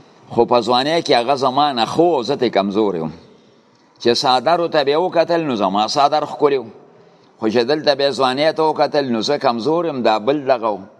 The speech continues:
نو یا هغه ښځې وی چې بس هم دا کمزوری څادر مې خوښ دی، دې بل سره دغه وکړه، متعه. هغه ما وی لږ وخت دپاره جایز وه، او بیا تر د ابدن،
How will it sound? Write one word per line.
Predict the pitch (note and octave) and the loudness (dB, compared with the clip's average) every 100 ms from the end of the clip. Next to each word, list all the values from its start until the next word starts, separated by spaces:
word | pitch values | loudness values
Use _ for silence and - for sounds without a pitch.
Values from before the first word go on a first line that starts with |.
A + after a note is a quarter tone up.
| _ _ _ | _ _ _
نو | G2 A2 | -2 0
یا | A#2+ C#3 | 0 0
هغه | C3 | -2
ښځې | - D#3 C#3 | 0 -2 0
وی | D3 D3 | -2 -2
چې | B2+ | -2
بس | C3 C#3 C3+ | 0 -2 -2
هم | B2+ | 0
دا | A2+ | 0
کمزوری | G#2+ A2+ A2 D3 C3+ | 0 -4 -2 -2 -2
څادر | A2 A2+ G2+ B2 | -2 -2 0 -2
مې | B2 G2+ | -2 -6
خوښ | C#3 C3 - | -4 -4 -2
دی، | G#2+ G#2 | -2 0
دې | |
بل | G2+ | -2
سره | A#2+ G#2 F2+ | -4 -2 -2
دغه | E2+ F2+ F2+ | -2 -2 -2
وکړه، | D#2+ D#2 - - _ _ _ _ _ _ - - - - - - | -4 -10 -12 -20 _ _ _ _ _ _ -20 -20 -20 -20 -20 -12
متعه. | F#2 A2+ - A2 E2+ - - | -4 -2 0 -2 -2 -12 -2
هغه | B2 C3 D#3+ | 0 0 0
ما | E3 | 0
وی | E3+ D#3 | -2 -2
لږ | D#3 G3 G#3 | 0 0 0
وخت | D3 C#3+ B2+ | 0 0 0
دپاره | B2+ B2 A#2+ A2+ | 0 2 0 0
جایز | G2+ A#2+ E3 D3+ | 0 0 0 0
وه، | F3+ F#3 - - - - - - | 0 0 -4 -16 -20 -20 -8 0
او | G2+ G#2 | 2 0
بیا | A2 D3+ D#3+ | 0 0 0
تر | - A#2+ A2+ | 0 0 2
د | G2+ - | -2 0
ابدن، | A#2 G#2 A2+ E3+ | 0 0 2 2